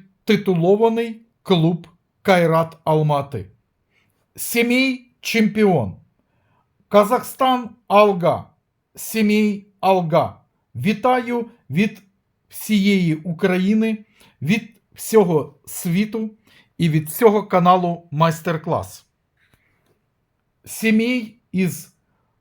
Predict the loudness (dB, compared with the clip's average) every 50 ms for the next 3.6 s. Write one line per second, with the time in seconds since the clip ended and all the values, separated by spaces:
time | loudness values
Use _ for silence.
0 | _ _ _ _ _ _ -2 2 4 4 4 4 2 -2 -2 -4 -4 -4 -6 -10
1 | _ _ _ -18 -10 -6 -2 -2 0 0 0 -2 -4 -8 -12 -18 _ _ _ _
2 | _ _ _ _ _ _ _ _ _ _ _ _ _ _ _ _ -8 -2 0 0
3 | 0 0 0 0 0 2 2 2 0 0 -2 -6